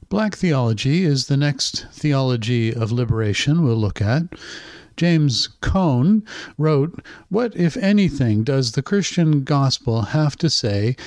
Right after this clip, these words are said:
to powerless black men if their existence is threatened on a daily basis by the insidious tentacles of white power?" Cone felt that if the gospel has nothing to say to people as they confront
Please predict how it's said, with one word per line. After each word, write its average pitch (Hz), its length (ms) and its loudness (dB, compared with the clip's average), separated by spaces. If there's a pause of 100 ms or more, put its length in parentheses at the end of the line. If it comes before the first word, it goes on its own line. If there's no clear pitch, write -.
(160)
to 147 100 -4
powerless 110 540 -2
black 117 400 -2
men 156 400 2 (260)
if 165 220 0
their 156 300 0
existence 147 880 0
is 135 400 0
threatened 143 540 -2
on 131 220 0
a 131 80 2
daily 175 420 0
basis 117 640 -2 (300)
by 151 220 2
the 147 180 2
insidious 175 800 2 (200)
tentacles 123 680 0
of 127 200 0
white 123 320 -2
power?" 104 560 -2 (880)
Cone 170 480 2
felt 160 420 -2
that 147 240 0 (320)
if 165 200 -2
the 160 100 0
gospel 165 520 0
has 139 240 2
nothing 147 440 2
to - 140 -2
say 240 300 0
to 170 100 2
people 123 480 0
as 131 220 0
they 120 200 -2
confront 120 640 -2